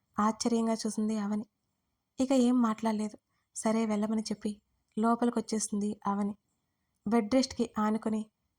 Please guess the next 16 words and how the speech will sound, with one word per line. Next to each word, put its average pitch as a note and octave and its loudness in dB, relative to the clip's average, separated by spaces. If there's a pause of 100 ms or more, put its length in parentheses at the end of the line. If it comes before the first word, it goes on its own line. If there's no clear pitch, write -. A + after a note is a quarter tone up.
చేరబడి A3 0
కూర్చొని G#3 -2 (360)
మొబైల్ A3+ 4
చెక్ - -4
చేసుకుంటున్నాడు G#3 -2
రిషి. G#3 -4 (540)
ఒక A3 0
చేతిలో A3+ 0
మొబైల్ G#3 0
ఉంటే G#3 -4 (320)
ఒక A#3+ 0
చెయ్యి A#3 0 (120)
అతని G#3+ 0
తల G3+ 0
కింద A3 0
ఉంది. G#3+ -2